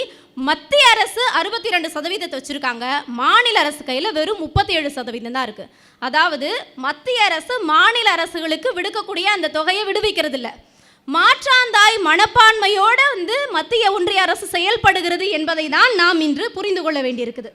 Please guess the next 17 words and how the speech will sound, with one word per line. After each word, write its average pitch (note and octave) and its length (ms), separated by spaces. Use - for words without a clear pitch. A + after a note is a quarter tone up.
சமீபத்துல G#4+ 560
கூட F#4+ 120
ஐந்து C5+ 340
மாநிலங்களுக்கு G4 720
கிட்டத்தட்ட E4+ 400
ஆயிரத்து A4+ 480
ஐநூத்தி G#4 380
ஐம்பத்தைந்து G4 640
கோடி D#4+ 240
ரூபாய் F#4 280
நிதி G4 180
ஒதுக்கீடு F4 440
செய்யப்பட்டிருக்குது. D4 580
தமிழ்நாட்டுல G4+ 640
ஃபெஞ்சல் F#4+ 420
புயல் C4+ 260
வந்துச்சு, A3+ 300